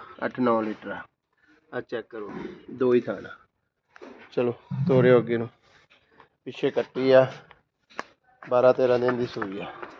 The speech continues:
ਚੰਗਾ ਪਿੱਠ ਪੂਰਾ ਪੱਧਰ ਆ। ਥਣ ਹਵਾਨੇ ਦੀ ਕੁਆਲਿਟੀ ਬਹੁਤ ਵਧੀਆ। ਪਿੱਛੇ ਫੀਮੇਲ ਕਾਫ ਆ ਤੇ ਚੰਗੀ ਚਵਾਈ ਕਰਾਉਂਦੀ ਆ ਦੁੱਧ ਦੀ ਵੀ।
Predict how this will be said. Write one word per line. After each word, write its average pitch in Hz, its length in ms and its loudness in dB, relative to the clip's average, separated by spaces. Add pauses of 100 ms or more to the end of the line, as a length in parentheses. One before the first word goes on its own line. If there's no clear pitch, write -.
(760)
ਚੰਗਾ 135 260 4
ਪਿੱਠ 127 300 -4
ਪੂਰਾ 120 280 -2 (680)
ਪੱਧਰ 127 340 2
ਆ। 117 100 4 (1300)
ਥਣ 123 180 2
ਹਵਾਨੇ 120 340 2
ਦੀ 117 100 -4
ਕੁਆਲਿਟੀ 120 440 0
ਬਹੁਤ 117 300 0
ਵਧੀਆ। 120 400 2 (3500)
ਪਿੱਛੇ 120 260 0
ਫੀਮੇਲ 120 420 0 (100)
ਕਾਫ 110 340 0
ਆ 87 140 -6 (2000)
ਤੇ 120 100 -4
ਚੰਗੀ 123 360 0
ਚਵਾਈ 120 260 4
ਕਰਾਉਂਦੀ 113 440 -2
ਆ 117 40 0
ਦੁੱਧ 113 220 -6
ਦੀ 214 100 -8
ਵੀ। 127 140 -4